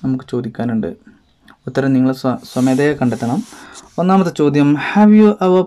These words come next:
painted a picture? നിങ്ങൾ എപ്പോഴെങ്കിലും ചിത്രം വരച്ചിട്ടുണ്ടോ? What are the things you will do to make your painting beautiful? What are the things? എന്തൊക്കെ വസ്തുക്കളാണ്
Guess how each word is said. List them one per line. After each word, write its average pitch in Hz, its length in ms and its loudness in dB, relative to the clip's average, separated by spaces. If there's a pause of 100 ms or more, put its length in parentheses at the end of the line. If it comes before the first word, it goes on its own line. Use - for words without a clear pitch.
painted 160 400 -2 (480)
a 147 40 -2 (100)
picture? 143 380 -2
നിങ്ങൾ 175 240 -2
എപ്പോഴെങ്കിലും 160 440 -4
ചിത്രം 156 380 -2
വരച്ചിട്ടുണ്ടോ? 131 460 -2 (100)
What 190 280 -2 (100)
are 190 160 2
the 180 80 -4 (160)
things 208 220 6 (320)
you 160 120 -2 (440)
will 170 180 -4 (220)
do 175 80 2 (640)
to 151 80 -4 (140)
make 190 220 0 (160)
your 151 180 -2 (460)
painting 143 360 0 (420)
beautiful? 139 460 -4 (720)
What 196 120 2
are 220 160 4
the 208 140 2
things? 156 260 -4
എന്തൊക്കെ 190 480 2
വസ്തുക്കളാണ് 139 800 -2